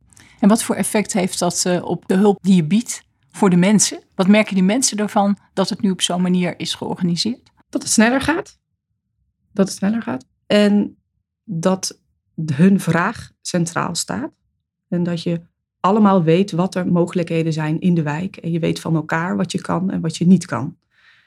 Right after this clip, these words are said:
Speaker 2: Dus het gaat daarmee sneller en ik denk ook meer op maat.
Speaker 1: Hm. Je zegt dat hun vraag centraal staat. Nou hoor ik dat heel vaak, hè? Overal. De patiënt staat centraal, de cliënt staat centraal, de vraag staat centraal. Hoe maken jullie dat echt waar,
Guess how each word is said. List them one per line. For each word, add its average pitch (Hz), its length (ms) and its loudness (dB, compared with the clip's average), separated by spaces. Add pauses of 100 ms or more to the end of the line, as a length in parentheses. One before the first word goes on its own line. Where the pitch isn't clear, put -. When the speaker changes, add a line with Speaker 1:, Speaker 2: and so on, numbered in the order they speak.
(260)
Speaker 2:
Dus 190 160 -8
het 202 120 -14
gaat 185 220 -6
daarmee 185 260 0
sneller 226 380 0
en 185 100 0
ik 165 120 -4
denk 190 200 0
ook 196 140 -8
meer 175 160 -2
op 160 120 -6
maat. 170 360 -6 (340)
Speaker 1:
Hm. - 80 -8 (280)
Je 180 100 0
zegt - 220 -4
dat 175 140 -2
hun 196 140 2
vraag 175 260 0
centraal 190 380 -2
staat. 208 300 -2 (220)
Nou 190 140 4
hoor 214 80 6
ik - 80 -6
dat 180 140 -8
heel 202 180 -2
vaak, 180 320 -8
hè? 196 160 -8 (100)
Overal. 165 420 0
De 190 60 -4
patiënt 175 420 0
staat 185 200 -2
centraal, 170 400 -2
de 165 80 -2
cliënt 185 400 2
staat 185 220 -4
centraal, 180 420 -6
de 202 100 0
vraag 180 320 2
staat 202 260 -2
centraal. 180 540 -4 (360)
Hoe 220 120 8
maken 214 300 4
jullie 233 200 2
dat 190 140 -2
echt - 220 -12
waar, 175 460 0